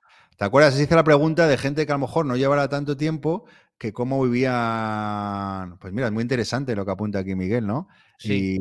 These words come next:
Speaker 1: Y, pe-, mira, como, o sea, treinta juegos, eh, al año, bueno, pues no está mal, ¿eh? Tampoco, son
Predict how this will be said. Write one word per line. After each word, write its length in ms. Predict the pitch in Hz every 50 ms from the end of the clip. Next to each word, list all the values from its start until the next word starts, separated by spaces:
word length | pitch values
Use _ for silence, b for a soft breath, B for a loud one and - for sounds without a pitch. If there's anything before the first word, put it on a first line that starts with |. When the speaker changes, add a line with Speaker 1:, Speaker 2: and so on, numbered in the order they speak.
| 95 92 92 -
Speaker 1:
Y, 40 | - -
pe-, 140 | - 101 107
mira, 240 | 120 120 107 101 92
como, 240 | 101 98 98 98
o 460 | 95 87 - _ _ _ - 92 90 -
sea, 180 | - 120 104
treinta 320 | - 117 123 131 127 135 107
juegos, 500 | - 139 143 147 151 160 165 156 - 120
eh, 360 | 107 107 101 95 92 90 82 90
al 180 | 95 95 98
año, 240 | 110 123 139 156 160
bueno, 180 | 127 107 139 113
pues 100 | 87 82
no 60 | 90
está 180 | - - 117
mal, 180 | 101 120 202 107
¿eh? 120 | 117 165
Tampoco, 420 | 160 95 90 - 160 156 127 104 87
son 180 | - 110 117